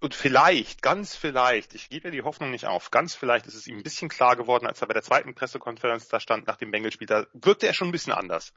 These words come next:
Auch wenn er natürlich immer noch denselben Stuss erzählt hat und auch nachher und auch danach weiter erzählt hat, ne? Das ist natürlich dann, wahrscheinlich muss er sich jetzt auch selbst schützen und so, wie gesagt, und vielleicht auch den, den Teammediziner, äh, der ja letztlich viel mehr Verantwortung hat, als der, der jetzt eben als Bauernopfer dran glauben musste.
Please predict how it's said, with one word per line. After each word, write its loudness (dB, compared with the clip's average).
Auch 4
wenn 6
er 4
natürlich -2
immer -4
noch -2
denselben 0
Stuss -8
erzählt -4
hat 2
und -2
auch 2
nachher 4
und -12
auch -10
danach 2
weiter 0
erzählt -8
hat, -6
ne? -4
Das -2
ist -4
natürlich -6
dann, 0
wahrscheinlich -4
muss -8
er -2
sich -10
jetzt -8
auch -2
selbst 0
schützen -6
und -10
so, -2
wie 0
gesagt, 0
und -12
vielleicht 2
auch -4
den, -8
den -12
Teammediziner, -2
äh, 0
der 6
ja 8
letztlich -2
viel -4
mehr 6
Verantwortung -2
hat, -6
als -8
der, 0
der 2
jetzt -6
eben -8
als -4
Bauernopfer 2
dran -10
glauben 2
musste. -6